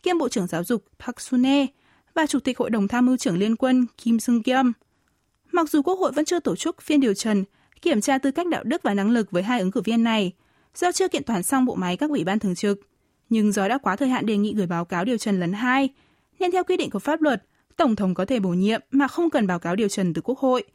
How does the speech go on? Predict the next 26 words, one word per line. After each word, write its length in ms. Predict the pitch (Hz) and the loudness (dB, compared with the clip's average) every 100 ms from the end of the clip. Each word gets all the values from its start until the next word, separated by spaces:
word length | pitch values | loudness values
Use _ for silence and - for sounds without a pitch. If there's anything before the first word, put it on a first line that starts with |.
| _ _ _ _ _ _ _ | _ _ _ _ _ _ _
Quyết 140 | 392 | -2
định 140 | 403 339 | 0 2
bổ 80 | 226 | 2
nhiệm 220 | 202 190 | 2 0
được 140 | 190 | -2
công 200 | 254 262 | 0 2
bố 200 | 220 180 | 2 2
ngay 180 | 196 262 | 2 0
sau 160 | - 269 | 0 0
khi 140 | 285 | 0
ứng 140 | 196 | 0
cử 100 | 202 | 0
viên 180 | 208 254 | 0 0
Bộ 140 | 262 - | 0 -2
trưởng 200 | - 190 | -4 -2
Y 140 | 226 | -4
tế 220 | - 180 | -2 -2
và 120 | 208 | -2
Phúc 180 | 220 302 | -4 -2
lợi 240 | 302 277 - | 0 0 -4
Kim 220 | - 240 | -2 -2
Seung-hee 420 | - 254 269 277 | 2 4 4 4
tự 80 | 277 | 0
xin 200 | - 208 | -4 -4
rút 160 | 202 269 | -2 0
lui. 300 | 254 269 | 2 2